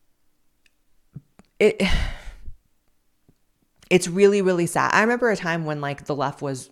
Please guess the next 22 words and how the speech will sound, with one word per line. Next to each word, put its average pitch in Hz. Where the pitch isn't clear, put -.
anti-Big 143
Pharma. 156
Does 190
anyone 392
miss, 170
like, 175
old 160
school 156
left? 135
And 147
by 139
old 131
school, 151
I 131
literally 120
mean, 123
like, 120
twenty 113
twelve, -
<laughs> -
twenty -
thirteen, -